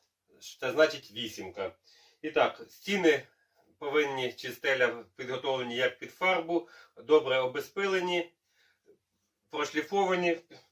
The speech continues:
і загрунтовані ґрунтівкою акрилки в ґрунт для кращої адгезії. У мене планшетка вже теж загрунтована. Після висихання ґрунтівки,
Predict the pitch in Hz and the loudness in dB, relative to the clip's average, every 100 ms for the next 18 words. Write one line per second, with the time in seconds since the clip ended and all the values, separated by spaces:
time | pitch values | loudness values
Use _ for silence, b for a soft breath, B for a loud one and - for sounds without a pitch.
0 | b b _ - 180 180 - 151 139 135 | b b _ -10 -2 -2 0 0 0 -2
1 | - 180 170 165 143 131 135 - 185 165 | -4 0 6 6 4 0 -6 -6 -6 -4
2 | 147 - 156 - 156 151 143 127 113 110 | -4 -4 -8 -4 -4 -4 -6 -8 -6 -6
3 | 98 - 104 101 - 139 131 113 101 98 | -6 -10 -12 -4 -2 -2 -4 -4 -2 -4
4 | 95 95 92 - B B B B - 175 | -6 -14 -16 -16 B B B B 4 6
5 | 175 - - 151 143 120 117 117 98 92 | 6 2 -2 -2 -2 -4 -4 -4 -6 -6
6 | 98 95 98 107 101 101 104 b b b | -8 -10 -10 -8 -6 -4 -4 b b b
7 | - 170 165 151 147 151 - 143 135 131 | -8 -2 4 6 6 0 0 2 2 0
8 | 131 131 170 180 220 208 202 190 | -2 -2 -4 -4 -6 -10 -6 -8